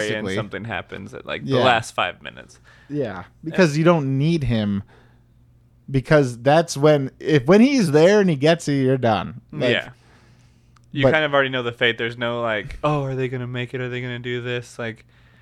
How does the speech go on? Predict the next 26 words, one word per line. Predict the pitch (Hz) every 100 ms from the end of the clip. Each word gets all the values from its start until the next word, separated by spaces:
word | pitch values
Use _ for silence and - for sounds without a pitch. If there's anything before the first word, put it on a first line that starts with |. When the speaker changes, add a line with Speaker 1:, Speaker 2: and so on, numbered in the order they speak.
| _ _ _ _ _ _ -
Speaker 1:
with | 123 120
most | 127 123 -
movies, | 123 120
like, | 120
"Oh, | 117 131 131
Freddy | - 127 127 127 123 120
is | 104 117 120
a |
little, | 123 127 127 127 123
like, | - 123
he's | 127 127
only | 127
in | 131
your | 131
dreams, | 123 139 147 127
so | -
if | 110 107
you |
don't | 113 120
sleep," | 120 - 139 135 - - - _ _ _
like, | 110 107
Jason | 117 117 117 120 117 117 117 _ _ _ -
is, | 110 107 117
like, | 110
in | 120
a | 120